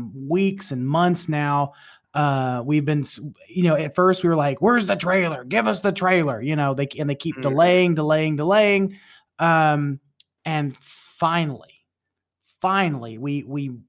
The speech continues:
Speaker 1: we got to see what we had been asking for, for so, so long. And I'll be honest with you, man, I don't know. It's gonna be super difficult for me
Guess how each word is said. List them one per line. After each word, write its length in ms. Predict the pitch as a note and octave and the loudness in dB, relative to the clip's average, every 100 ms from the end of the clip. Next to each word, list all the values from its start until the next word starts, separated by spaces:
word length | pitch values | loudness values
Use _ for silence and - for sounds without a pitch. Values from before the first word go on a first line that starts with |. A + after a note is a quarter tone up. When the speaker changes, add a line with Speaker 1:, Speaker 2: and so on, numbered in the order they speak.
| _ _ _ | _ _ _
Speaker 1:
we 220 | D3+ D3 | -8 -8
got 500 | B2 D#3 D3+ D#3 - | -6 0 0 0 -4
to 80 | E3 | -6
see 440 | - E3+ D#3 D3+ | -4 -4 -2 0
what 320 | C3+ C#3 A2 | 0 -2 -2
we 140 | B2+ C#3 | -4 -4
had 140 | C3 | -4
been 220 | C3 C3 - | -6 -8 -10
asking 480 | B2+ B2 - C3 B2+ | -14 -14 -10 -8 -8
for, 440 | C3 A2+ A2+ A2+ - - _ | -10 -10 -10 -12 -16 -20 _
for 160 | D3 | -6
so, 1080 | - - - - D3 E3+ E3+ F3 F3 F3 F3 - _ | -4 -6 -8 -2 2 4 6 6 4 2 -4 -14 _
so 880 | - - - D3 D3+ D3 D3 D3 D3 _ _ | -16 -12 -4 -2 -2 -2 -4 -6 -10 _ _
long. 500 | A2+ B2 A2 G#2 G#2 - | -14 -12 -10 -12 -16 -12
And 580 | C3+ C3 B2+ B2 B2 - _ _ - | -8 -6 -6 -6 -8 -14 _ _ -8
I'll 140 | F#3+ | -4
be 140 | A3+ D#3 | 0 2
honest 360 | C#3+ D3+ C3 | 2 0 -2
with 160 | B2 A2 | -8 -8
you, 60 | |
man, 260 | G#2+ G#2+ G#2+ | -10 -10 -12
I 220 | A#2 E3+ G#3 | -4 -2 2
don't 300 | G#3+ F#3+ D#3 | 2 2 0
know. 320 | D3 D3 C3+ | 0 0 0
It's 180 | F3 F#3+ | -2 -2
gonna 160 | C4 | 0
be 120 | A#3 F3+ | 0 0
super 500 | - - F#3 - F3+ | 0 2 2 2 -4
difficult 720 | - C#3+ C#3 C#3 - B2+ A#2+ | -2 -4 -4 -8 -6 -6 -6
for 100 | D3 | -6
me 440 | C3+ B2+ C3+ C3 | -4 -4 -2 -4